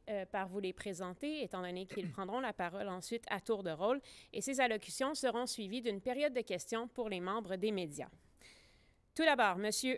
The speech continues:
Eugène Lapierre, vice-président principal du tennis professionnel au Québec chez Tennis Canada.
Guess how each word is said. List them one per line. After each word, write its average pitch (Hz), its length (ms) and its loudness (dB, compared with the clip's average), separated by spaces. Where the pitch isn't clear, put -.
Eugène 254 240 2
Lapierre, 262 400 4
vice-président 240 560 0
principal 220 800 2
du 175 200 -6
tennis 320 300 2
professionnel 208 720 -2
au 214 100 2
Québec 190 560 -2
chez 165 280 -6
Tennis 170 340 -6
Canada. 180 400 -4